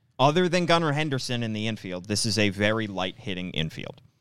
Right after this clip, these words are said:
Like you said, Brendan, I think Mountcastle is okay at first base. He's having a down year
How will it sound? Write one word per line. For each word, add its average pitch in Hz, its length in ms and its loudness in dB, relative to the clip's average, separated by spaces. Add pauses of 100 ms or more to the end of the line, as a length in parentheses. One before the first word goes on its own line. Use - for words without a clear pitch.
(1500)
Like 139 220 2
you 143 60 0
said, 127 280 0
Brendan, 113 440 -2
I 113 80 2
think 143 240 -2
Mountcastle 117 840 -2 (640)
is 117 160 0
okay 127 380 4
at 165 100 -6
first 165 260 -4
base. 165 420 0 (880)
He's 135 280 0
having 151 300 2
a 147 40 0
down 131 340 0
year 139 420 0